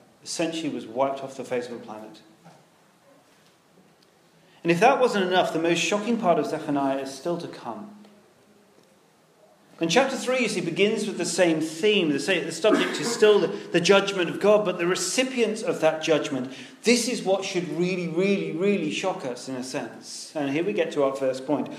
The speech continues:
All will be judged by the mighty warrior. See, the funny thing about chapter three as it begins, have a look down, is there's no mention in the original text to show us that God is now speaking about or to his own people.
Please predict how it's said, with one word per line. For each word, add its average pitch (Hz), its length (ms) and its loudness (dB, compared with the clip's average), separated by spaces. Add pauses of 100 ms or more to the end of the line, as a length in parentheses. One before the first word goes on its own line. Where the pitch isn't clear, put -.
(200)
All 185 180 8
will 202 140 4
be 143 160 0
judged 147 440 0
by 139 160 2
the 139 100 -2
mighty 139 340 -4
warrior. 135 520 -2 (2000)
See, - 180 0
the 214 120 2
funny 254 340 2
thing 240 200 2
about 180 460 0
chapter 190 260 -2
three 208 300 2
as 175 100 2
it 160 100 -2
begins, 170 360 2
have 214 140 -2
a - 20 0
look 196 180 0
down, 190 280 2
is - 180 -4 (160)
there's 185 160 -2
no 233 220 6
mention 233 480 2
in 175 100 2
the 170 80 4
original 185 400 2
text - 440 -2
to 156 60 -6
show 226 360 6
us 170 160 0
that - 420 -2
God 214 180 8
is 208 140 2
now 190 180 0
speaking 247 640 -2
about 220 540 4
or 196 140 -2
to 262 260 0
his 196 240 0
own 208 340 2
people. 226 540 -2